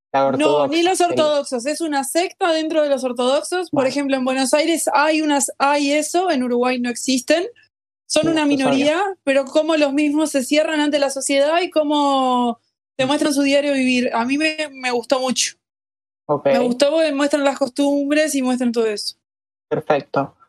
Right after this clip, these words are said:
Speaker 1: Bueno, eh, voy a hacer el último, dar mis recomendaciones, ya que compré bastante esta semana. Y voy a recomendar algo que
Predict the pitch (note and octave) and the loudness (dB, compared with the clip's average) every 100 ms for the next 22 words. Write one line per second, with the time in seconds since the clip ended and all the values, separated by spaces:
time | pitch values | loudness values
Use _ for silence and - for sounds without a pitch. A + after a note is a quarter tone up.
0 | _ _ - F3+ D#3 C3+ C3+ - D3+ D3+ | _ _ -2 0 2 0 -2 0 2 4
1 | D3+ D#3+ F3+ F3 F3 E3+ G#3+ A3+ A#3+ A3+ | 4 2 2 2 0 2 2 2 2 2
2 | A#3+ A3 G3+ D#3+ D#3+ D#3 D3 D3+ D3 C#3+ | 2 2 2 2 2 0 0 0 2 2
3 | C3+ C3+ F#3 F3+ - D3+ - C#3 C3 - | 0 0 2 0 2 -2 2 2 0 -4
4 | - C#3 C#3 D#3 E3+ D#3 - F3 F#3 F#3+ | -2 0 2 2 2 -2 0 0 2 2
5 | F3+ F#3 E3 D#3 - D3+ F3 G#3+ C4+ - | 2 0 2 -2 0 0 2 0 -2 -10
6 | - - - - _ - E3 D#3+ F#3+ G3 | -18 -18 -18 -20 _ -2 0 2 2 2
7 | F3 D#3+ E3+ F#3 G#3 A#3 A3 - G3 G3 | 2 0 2 2 2 2 2 0 -2 -2